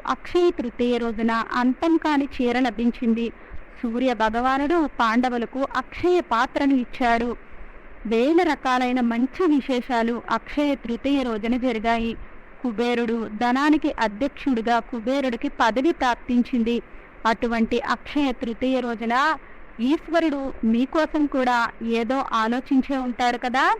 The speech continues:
ఆయన ఏదైతే మన కోసం ఆలోచించాడో అది మనము ఎప్పటి వరకు అయితే అర్థం చేసుకోకుండా ఉంటామో, ఆయన పంపించిన కర్మను మనం ఎప్పటి వరకు చెయ్యకుండా ఉంటామో, అప్పటి వరకు అయితే అన-, ఆయన మనకు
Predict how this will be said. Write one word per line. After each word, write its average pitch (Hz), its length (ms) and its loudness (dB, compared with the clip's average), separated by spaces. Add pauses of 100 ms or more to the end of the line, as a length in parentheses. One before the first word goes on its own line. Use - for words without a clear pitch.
(600)
ఆయన 294 240 4 (240)
ఏదైతే 330 480 2
మన 247 240 2
కోసం 294 400 0 (180)
ఆలోచించాడో 240 760 2 (640)
అది 233 220 4
మనము 254 320 4 (340)
ఎప్పటి 294 320 -2
వరకు 339 320 2
అయితే 320 280 2 (180)
అర్థం 214 280 0
చేసుకోకుండా 254 720 0
ఉంటామో, 226 520 -2 (440)
ఆయన 247 320 2 (1120)
పంపించిన 302 560 4
కర్మను 262 440 2
మనం 262 200 2 (140)
ఎప్పటి 262 240 -2
వరకు 262 280 -2 (140)
చెయ్యకుండా 240 560 0 (140)
ఉంటామో, 226 440 -2 (540)
అప్పటి 262 360 0
వరకు 254 260 -2
అయితే 233 320 0 (240)
అన-, 247 140 2 (160)
ఆయన 254 240 2
మనకు 254 300 0